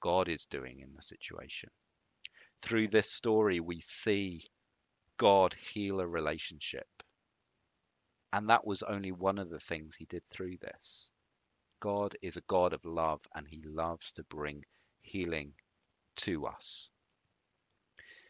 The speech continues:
And I just want to leave us there w-, with that thought of a loving God who brings healing,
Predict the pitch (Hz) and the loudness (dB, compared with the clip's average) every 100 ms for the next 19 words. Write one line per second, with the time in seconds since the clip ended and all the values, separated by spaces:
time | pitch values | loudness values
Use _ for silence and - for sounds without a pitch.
0 | _ _ 90 85 82 82 82 - _ _ | _ _ 2 4 2 -4 -10 -12 _ _
1 | _ _ _ _ _ _ _ _ _ - | _ _ _ _ _ _ _ _ _ -14
2 | - 78 76 - 87 85 90 90 90 90 | -10 -8 -8 -6 -6 -4 -2 0 2 2
3 | 80 - - 76 69 - - 92 87 87 | 2 2 2 4 4 0 -8 -10 -4 -6
4 | - 85 78 76 - - - _ - 101 | -2 0 0 -2 -8 -16 -16 _ -4 -2
5 | 92 - 78 82 85 80 78 73 71 - | -2 -8 -8 0 2 2 -4 -8 -8 -12
6 | 76 - 78 76 76 - 76 73 67 | -14 -8 -6 -6 -10 -12 -10 -10 -12